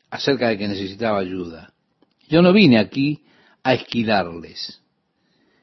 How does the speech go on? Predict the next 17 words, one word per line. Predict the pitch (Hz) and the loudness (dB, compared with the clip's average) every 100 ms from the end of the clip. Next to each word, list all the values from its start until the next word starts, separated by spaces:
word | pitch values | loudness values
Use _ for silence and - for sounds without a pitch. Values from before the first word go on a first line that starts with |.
| _ _ _ _ _ _ | _ _ _ _ _ _
Vine | 101 131 160 | 0 2 4
aquí, | 151 - 160 196 120 _ _ _ _ _ _ | 2 0 -2 -2 -6 _ _ _ _ _ _
pero | 123 117 147 | -4 0 2
no | 185 139 90 82 _ _ _ _ _ | 4 4 0 -8 _ _ _ _ _
para | 113 110 | -4 -2
sacar | 120 117 117 | -2 0 0
ventaja | 107 101 117 104 107 | 0 -2 -4 -4 -6
de | 98 | -6
ustedes, | - 107 90 82 - - _ _ _ _ _ _ _ _ _ _ _ - | -10 -10 -10 -12 -18 -20 _ _ _ _ _ _ _ _ _ _ _ -10
porque | 104 117 | -6 0
no | 135 143 | 2 2
recibí | 127 123 120 127 143 | 0 -2 -4 0 2
nada | 120 139 131 95 90 85 _ _ _ _ _ _ | 2 2 2 0 -4 -10 _ _ _ _ _ _
de | 107 117 | -6 -2
vosotros. | 110 - 98 87 95 | -2 -4 -8 -8 -6
¿Por | 165 131 | -4 -4
qué? | 90 85 | -6 -12